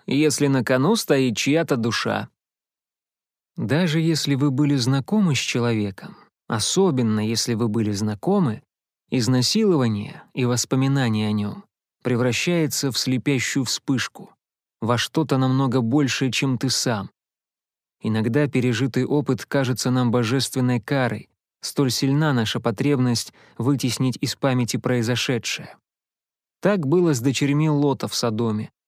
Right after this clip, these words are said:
прекрасными девственницами, предложенными вместо ангелов похотливым содомитам. "Вот у меня, — увещевает Лот, — две дочери, которые не познали мужа. Лучше я выведу их к вам,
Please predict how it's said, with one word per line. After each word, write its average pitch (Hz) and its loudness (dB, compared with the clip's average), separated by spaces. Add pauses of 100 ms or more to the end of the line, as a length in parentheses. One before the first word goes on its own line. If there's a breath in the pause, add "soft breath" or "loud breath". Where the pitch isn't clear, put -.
(120)
прекрасными 127 0
девственницами, 110 -2 (240 loud breath)
предложенными 135 2
вместо 127 -2
ангелов 131 0
похотливым 127 -2
содомитам. 131 -2 (720)
"Вот 117 -2
у 117 0
меня, — 117 0 (220 loud breath)
увещевает 117 -2
Лот, — 110 -4 (200 loud breath)
две 120 0
дочери, 165 2
которые 180 0
не 180 2
познали 139 0
мужа. 160 0 (420)
Лучше 165 2
я 160 4
выведу 160 2
их 131 -2
к - -6
вам, 143 2